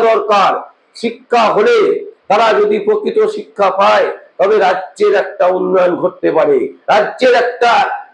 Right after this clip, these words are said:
সঠিক পরিবর্তন হতে পারে। সেই দিকে তিনি কোনোভাবেই হাঁটতে চাইছেন না, যে কারণে তমলুকের মতন একটি রাজ্য, একটি জায়গায় সেখানে একটি স্কুল, তারা বারবার করে ফান্ড চাইছেন, কিন্তু সেই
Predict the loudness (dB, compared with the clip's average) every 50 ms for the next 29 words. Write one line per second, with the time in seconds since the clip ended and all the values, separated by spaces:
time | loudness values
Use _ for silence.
0 | _ _ _ -2 -2 0 0 0 -2 -2 -4 -8 -6 -2 0 0 2 2 2 2
1 | 0 -2 -2 -2 0 2 2 2 2 0 0 0 0 0 -2 -2 -4 -6 -8 -12
2 | -20 _ _ _ -2 0 0 0 0 -2 -4 -4 -4 -2 0 0 0 -2 -2 -2
3 | -4 -4 -2 -2 0 2 2 0 0 -2 -4 -4 0 0 2 2 2 2 0 0
4 | -2 -2 -4 -2 -2 0 0 0 0 -2 -2 -2 0 0 0 0 0 0 0 -2
5 | -4 -6 -8 -16 _ _ _ _ _ _ _ _ _ _ 0 2 2 2 2 2
6 | 2 2 2 2 2 2 2 2 2 2 0 0 0 0 0 -2 -2 0 0 0
7 | 0 0 0 0 0 0 0 0 -2 -2 0 0 0 0 0 -2 -4 -8 _ -4
8 | -4 -4 -2 -2 -4 0 0 2 2 2 2 2 2 2 2 0 -2 -4 -8 -16
9 | _ _ -4 -2 -2 0 0 0 2 2 2 2 2 0 -2 -4 -6 -4 -6 -6
10 | -6 -8 -10 -4 -2 0 2 2 2 0 -2 -4 -8 -12 _ _ _ _ 0 2
11 | 2 2 2 2 2 2 2 2 2 2 0 0 0 0 0 0 0 -2 -4 -2
12 | 0 0 0 0 -2 -4 -4 -2 0 0 0 0 0 0 0 0 -2 -2 -2 -4
13 | -4 -2 -2 0 0 0 0 -2 -2 -2